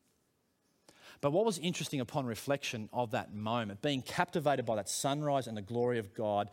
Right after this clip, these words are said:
that in that moment I wasn't worried. You know, the rest of my day, it wasn't consumed by that. It wasn't consumed by that tro-, horrible thing, as, and it was horrible.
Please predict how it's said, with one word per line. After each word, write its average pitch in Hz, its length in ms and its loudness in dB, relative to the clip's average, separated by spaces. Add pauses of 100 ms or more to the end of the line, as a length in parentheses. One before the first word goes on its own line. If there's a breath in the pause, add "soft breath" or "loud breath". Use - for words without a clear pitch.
(260 loud breath)
that - 200 -2
in 160 220 0
that 120 220 -2
moment 104 400 -4
I 101 140 0
wasn't 90 340 -8
worried. - 440 -14 (1160)
You 175 80 2
know, 156 120 6
the 143 160 2
rest 170 140 2
of 160 40 -2
my 135 80 4
day, 120 100 -4
it 143 80 2
wasn't 131 240 0
consumed 131 560 -2
by 120 220 2
that. 117 200 2
It 123 60 -2
wasn't 139 220 -4
consumed 131 560 -2
by 117 240 4 (320 loud breath)
that 135 180 0
tro-, - 280 0 (180 loud breath)
horrible 175 640 4
thing, 160 280 0
as, 127 120 -2
and 143 200 2
it 147 120 0
was 156 320 4
horrible. 147 600 0